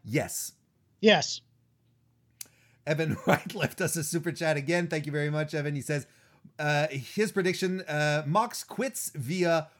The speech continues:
Speaker 1: Rock slash Mankind voice, voice recording.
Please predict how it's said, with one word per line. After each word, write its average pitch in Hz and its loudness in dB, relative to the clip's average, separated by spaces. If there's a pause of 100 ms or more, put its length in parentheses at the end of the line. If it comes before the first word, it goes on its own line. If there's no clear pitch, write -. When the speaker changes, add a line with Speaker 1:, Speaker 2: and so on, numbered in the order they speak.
Speaker 1:
Rock 185 -2
slash 185 0
Mankind 175 -2
voice, 170 0
voice 151 0
recording. 147 -2